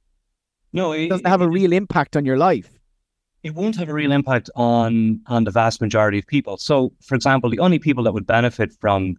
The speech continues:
Speaker 1: this cut in income tax are middle and high earners. So we know from the last budget that pe-, somebody on twenty-five thousand got almost nothing from the government's tax package.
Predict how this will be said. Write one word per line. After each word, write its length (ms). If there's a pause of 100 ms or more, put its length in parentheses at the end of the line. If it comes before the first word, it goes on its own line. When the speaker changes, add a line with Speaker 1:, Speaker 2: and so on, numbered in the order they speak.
(120)
Speaker 1:
this 440 (340)
cut 140
in 60
income 240
tax 540
are 520 (760)
middle 260
and 80
high 160
earners. 680
So 680
we 100
know 160
from 160
the 80
last 340
budget 360
that 120 (100)
pe-, 220
somebody 280
on 100
twenty-five 460
thousand 460
got 120
almost 260
nothing 280
from 240
the 60
government's 720
tax 260
package. 600